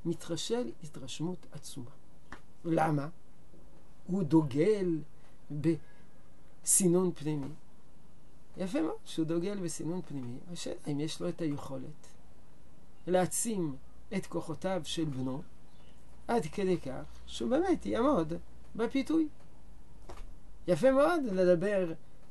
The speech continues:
גבוהה גבוהה על סינון פנימי ועל העצמת כוחות. השאלה אם אתה יודע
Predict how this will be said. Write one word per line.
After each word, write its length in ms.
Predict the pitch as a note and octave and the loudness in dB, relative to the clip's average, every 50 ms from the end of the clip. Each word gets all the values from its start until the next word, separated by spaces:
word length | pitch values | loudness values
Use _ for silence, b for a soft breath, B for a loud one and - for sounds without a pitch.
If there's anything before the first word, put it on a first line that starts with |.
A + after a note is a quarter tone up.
| - - - - - - - - | -8 -6 -8 -8 -8 -6 -4 0
גבוהה 420 | F#3 E3+ F#3+ D3+ D#3 F#3 F#3+ G3 G3 | 4 6 8 10 12 12 12 12 10
גבוהה 500 | E3 D#3 D#3 D3 E3 E3+ F3+ F#3 F3 C#3+ - - - - - | 8 8 8 10 8 8 8 8 4 4 2 -4 -6 -4 2
על 140 | F3 E3 D3+ | 4 4 4
סינון 460 | - - - D3+ D#3 E3+ F3 E3 D#3+ D#3+ | 4 2 2 4 6 8 8 8 6 6
פנימי 420 | - D3+ D#3 E3+ F3 F3 F3 D#3+ D3+ - - - - | 4 4 4 6 6 6 4 4 2 -2 -6 -4 0
ועל 240 | C3+ D#3+ D3+ C#3 | 4 4 6 6
העצמת 540 | D3 D3 C3+ - - - C#3+ D3+ D3+ D3 - | 4 2 0 0 0 0 2 2 2 0 0
כוחות. 540 | - D3+ C#3+ - - - - - - - - - - - - - | 0 -2 -2 -2 -4 -6 -6 -8 -8 -8 -8 -8 -8 -6 -6 -4
השאלה 380 | F3 D#3+ - F#3+ G3 A3 C4 | -2 -2 0 0 2 6 6
אם 180 | C4 E3 D3 C#3+ | 6 6 4 2
אתה 200 | C3 - - E3 | 0 2 4 6
יודע 440 | D#3+ E3 E3 D#3+ D3+ D#3+ D#3+ E3 | 8 8 8 6 6 4 2 2